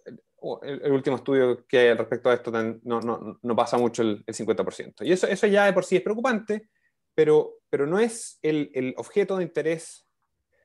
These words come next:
de, eh, de, de, de, el, el, el principal problema que quiero discutir con ustedes, que a nosotros lo que más nos, nos preocupa mucho más es el problema de reproducibilidad, em, reproducibilidad computacional.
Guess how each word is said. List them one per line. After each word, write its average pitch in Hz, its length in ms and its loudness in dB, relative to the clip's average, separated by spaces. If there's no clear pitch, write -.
de, 120 640 -8
eh, 104 420 -8
de, - 380 -6
de, 107 220 -4
de, - 240 -12
el, 117 220 -4
el, 117 160 -2
el 110 80 -4
principal 151 340 4
problema 131 280 2
que 120 100 0
quiero 117 160 2
discutir 120 280 -2
con 120 100 -4
ustedes, 151 440 -2
que 131 60 -10
a - 20 -6
nosotros 156 240 -6
lo 180 40 0
que 170 60 0
más 196 200 -2
nos, 151 200 -2
nos 139 220 -12
preocupa 160 320 0
mucho 190 220 0
más 196 160 0
es 190 60 0
el 165 180 -4
problema 151 280 0
de 131 60 2
reproducibilidad, 165 1120 0
em, 110 400 -4
reproducibilidad 127 640 2
computacional. 123 640 -2